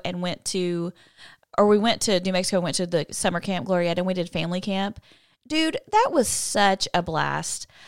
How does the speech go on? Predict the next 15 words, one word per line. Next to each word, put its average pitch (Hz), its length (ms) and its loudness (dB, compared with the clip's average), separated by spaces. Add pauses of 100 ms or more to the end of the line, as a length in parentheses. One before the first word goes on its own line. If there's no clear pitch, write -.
(140)
Like, 285 100 -4
we 370 140 2
had 349 140 0
so 233 180 -2
much 240 220 -2
fun 208 180 0
together, 214 420 0
and 226 160 -2
it 285 60 -4
was 285 140 -4
also, 277 240 -2
like, 226 180 -2
intentional, 294 1000 -2
and, 233 120 0
like, 180 320 -2